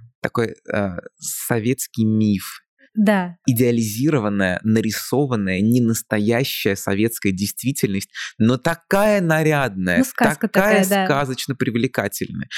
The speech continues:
Speaker 1: Это же советский Билибин.
Speaker 2: И там вот очень много, э, женских портретов,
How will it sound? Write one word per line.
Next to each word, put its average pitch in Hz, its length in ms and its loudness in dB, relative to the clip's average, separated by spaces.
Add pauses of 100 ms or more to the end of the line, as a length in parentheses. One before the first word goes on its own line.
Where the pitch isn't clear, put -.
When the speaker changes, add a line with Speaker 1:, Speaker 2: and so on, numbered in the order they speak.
(160)
Speaker 1:
Это - 160 -2
же 160 100 0
советский 175 500 0
Билибин. 139 500 2 (280)
Speaker 2:
И 220 60 0
там 285 340 0
вот 214 280 -6
очень 277 260 2
много, 247 340 4
э, 208 960 -2
женских 226 460 0
портретов, 269 500 -4